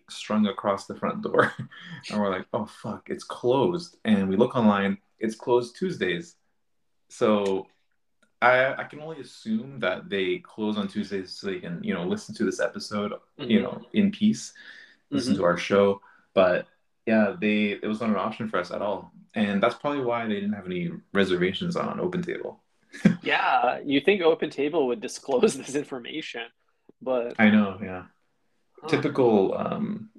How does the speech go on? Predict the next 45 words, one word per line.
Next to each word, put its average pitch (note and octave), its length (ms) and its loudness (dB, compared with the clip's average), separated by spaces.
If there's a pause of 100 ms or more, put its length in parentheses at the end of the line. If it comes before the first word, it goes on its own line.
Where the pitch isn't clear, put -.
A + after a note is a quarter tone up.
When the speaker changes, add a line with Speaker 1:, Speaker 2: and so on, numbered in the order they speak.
(300)
Speaker 1:
stupid A2 520 0
app - 380 -4
not G#2+ 240 4
having G3+ 240 2
the F3+ 100 2
right F#2 300 2 (220)
states - 560 0 (220)
<laughs> A#2 260 -4
built G#2+ 240 4
into F2+ 220 -4
their - 160 -2
design F2+ 320 -8
system. - 420 -10 (560)
Speaker 2:
This - 100 -20
doesn't A3 280 -8
feel F#3+ 140 2
like G3 180 0
an C#3 80 -4
Edge D3+ 320 -4
case. - 260 -8
This - 140 -14
feels C#3 260 -8
like B2 120 -4
a A#2+ 60 -6
very A#2+ 160 -4
common B2 360 -8
s-, - 160 -16
this D3+ 160 -2
is D#3 100 0
an D3 100 2
every C3+ 260 2
Tuesday B2+ 500 -6
type - 260 -4
situation - 640 -8 (120)
for - 80 -10
them. - 220 -8
Speaker 1:
Exactly. G#2+ 600 2 (420)
Not A#2+ 200 2
just A2+ 140 -2
for G#2 100 2
them, F2 220 -4
but - 200 -10
for F2 220 -4
most F#2 380 -2
places. F2 480 -8